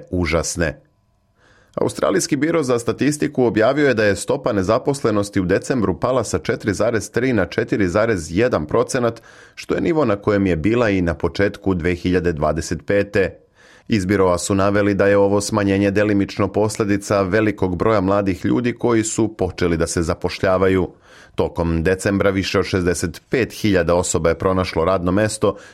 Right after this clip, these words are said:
čime je ukupan broj zaposlenih u Australiji dostigao rekordnih četrnaest zarez šezdeset osam miliona. Gradonačelnica Alice Springsa u severnoj teritoriji Asta Hill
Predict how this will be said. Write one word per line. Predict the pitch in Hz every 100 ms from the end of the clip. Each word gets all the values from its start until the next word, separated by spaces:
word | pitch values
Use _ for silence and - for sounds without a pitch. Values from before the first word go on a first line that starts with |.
| -
čime | 127 120
je |
ukupan | 110 113 90 82
broj | 87 98
zaposlenih | 82 95 101 - 80 78 -
u | 82
Australiji | 73 - 98 95 92
dostigao | 78 85 - 87 82 80 76
rekordnih | 69 - 92 90 90 87 - - - -
četrnaest | - 117 92 82 76
zarez | 73 78 80 78
šezdeset | - 98 76 76 69 80 - -
osam | 78 67 87 78
miliona. | 78 82 85 87 87 85 73 _ _ _ _ _ _ _ - - - _
Gradonačelnica | - 135 151 175 202 175 - 147
Alice | 170 147
Springsa | - 143 165 160 - 120
u | 110 104
severnoj | 98 - 143 147 117 110 101
teritoriji | 110 104 127 135 120 104 90 87 90
Asta | 107 127 - 92
Hill | - 139 131